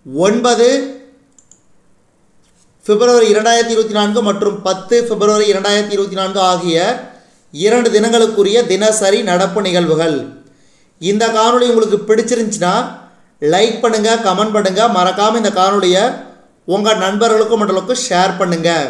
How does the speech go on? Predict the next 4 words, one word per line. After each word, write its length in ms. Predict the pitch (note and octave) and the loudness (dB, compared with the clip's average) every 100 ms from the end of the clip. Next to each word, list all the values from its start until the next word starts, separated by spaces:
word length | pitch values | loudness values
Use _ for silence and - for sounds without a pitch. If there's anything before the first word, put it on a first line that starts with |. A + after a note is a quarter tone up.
| - - - - - _ _ _ _ _ | -10 -20 -20 -20 -20 _ _ _ _ _
மேலும் 440 | E3 G3+ B3 B3+ C4 C4 | -4 2 4 4 0 -2
புதிய 200 | G#3 A#3 A3+ | -2 0 2
காணொளிகளுக்கு 640 | A3 G#3+ G3+ F#3+ - G3 B3+ - - - _ _ - | 2 2 2 0 0 2 2 -2 -14 -20 _ _ -4
நம்ம 280 | F#3 G#3 | -2 2